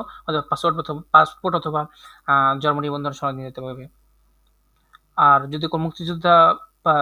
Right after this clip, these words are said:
শহীদ মুক্তিযোদ্ধা বা মুক্তিযোদ্ধা, শহীদ মুক্তিযোদ্ধা, বীরাঙ্গনা, পুত্রকন্যা হিসেবে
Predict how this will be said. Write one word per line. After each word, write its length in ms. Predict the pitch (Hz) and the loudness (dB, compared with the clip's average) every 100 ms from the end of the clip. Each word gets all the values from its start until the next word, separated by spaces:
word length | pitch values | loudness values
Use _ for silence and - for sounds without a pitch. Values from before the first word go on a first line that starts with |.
| 139 | -2
শহীদ 280 | - 160 160 _ _ _ | -4 -6 -8 _ _ _
মুক্তিযোদ্ধা 540 | 202 - 160 151 160 151 | -12 -10 -14 -8 -2 -2
বা 160 | 143 147 175 _ _ _ _ _ _ _ _ _ _ _ _ _ _ _ | -2 -8 -12 _ _ _ _ _ _ _ _ _ _ _ _ _ _ _
মুক্তিযোদ্ধা, 420 | 175 - 180 160 160 | -12 -6 -6 -4 -4
শহীদ 240 | 170 165 | -4 -4
মুক্তিযোদ্ধা, 560 | 165 - 175 165 - 160 | -6 -8 -10 -10 -4 -2
বীরাঙ্গনা, 600 | 151 147 156 156 151 151 151 147 147 - | -2 -4 0 0 0 2 2 0 -8 -12
পুত্রকন্যা 580 | 156 160 156 151 147 | -4 -4 -2 -4 -6
হিসেবে 340 | 151 147 151 | -8 -8 -8